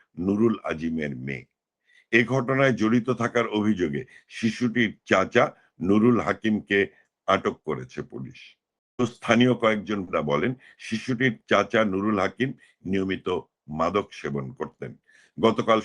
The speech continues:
সন্ধ্যায় মাদকের টাকার জন্য শিশুটির মায়ের সঙ্গে তর্কে জড়ান তিনি। এক পর্যায়ে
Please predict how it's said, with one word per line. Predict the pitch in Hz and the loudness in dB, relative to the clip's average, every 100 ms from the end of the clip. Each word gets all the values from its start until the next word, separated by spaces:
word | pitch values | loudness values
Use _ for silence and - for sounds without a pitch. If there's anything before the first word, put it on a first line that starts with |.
| - | 0
সন্ধ্যায় | 120 123 98 101 - - | 2 4 4 2 -2 -4
মাদকের | 90 98 113 120 117 104 | 2 4 4 2 0 -2
টাকার | 110 110 | 2 0
জন্য | 92 104 104 95 - | 0 -4 -4 -6 0
শিশুটির | 127 127 113 120 | 0 2 2 2
মায়ের | 90 95 107 - - | 4 2 2 0 -2
সঙ্গে | 107 104 101 - _ _ - | 0 4 2 0 _ _ 0
তর্কে | 107 95 - 87 | 2 2 -2 -2
জড়ান | 78 69 65 | 0 -2 -6
তিনি। | 65 71 57 - _ _ _ - | -10 -14 -14 -20 _ _ _ 0
এক | 101 - | 0 2
পর্যায়ে | 113 101 110 | 0 2 2